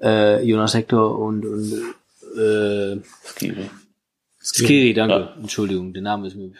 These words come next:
Speaker 1: schon wieder entfallen. <laughs> Äh, ja, wie wichtig die beiden davor sind, um da Stabilität reinzubringen. Aber wie gesagt, das ist ein Mut, den ich auch schätze an Bayer Lorzer mit einem achtzehnjährigen,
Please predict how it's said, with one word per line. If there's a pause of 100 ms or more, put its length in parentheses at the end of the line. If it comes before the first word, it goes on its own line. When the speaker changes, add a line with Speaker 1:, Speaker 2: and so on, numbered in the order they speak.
(120)
Speaker 1:
schon
wieder
entfallen.
<laughs>
Äh, (1500)
ja,
wie
wichtig
die
beiden
davor
sind,
um
da
Stabilität
reinzubringen.
Aber
wie
gesagt,
das
ist
ein
Mut,
den
ich
auch
schätze
an
Bayer
Lorzer
mit
einem
achtzehnjährigen,